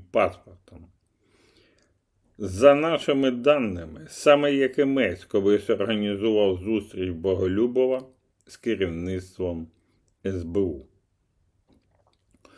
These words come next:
У контексті цих подій особливу увагу привертає справа двох детективів набу,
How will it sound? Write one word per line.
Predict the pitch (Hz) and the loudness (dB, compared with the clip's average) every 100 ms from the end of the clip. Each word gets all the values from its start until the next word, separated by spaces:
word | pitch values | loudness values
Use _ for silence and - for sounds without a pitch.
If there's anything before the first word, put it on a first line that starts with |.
| _ - | _ -2
У | 120 117 | 0 2
контексті | 131 127 185 180 - - 135 | 2 2 0 -2 -4 -8 -6
цих | - 156 - | -2 -4 -2
подій | 131 123 151 147 - | -2 -2 -4 -8 -6
особливу | 117 113 123 117 135 147 131 | -8 -6 -4 -2 0 0 0
увагу | 127 127 147 120 107 | 0 2 2 2 0
привертає | 101 110 110 107 139 135 117 | -2 0 0 0 0 0 0
справа | - - 123 135 131 113 | -6 -6 -4 0 0 0
двох | 92 92 123 135 113 | -2 0 4 4 2
детективів | 110 117 113 98 - 120 113 110 104 | 0 -2 -2 -12 -8 -4 0 0 0
набу, | 98 101 117 98 87 | -2 0 0 -2 -8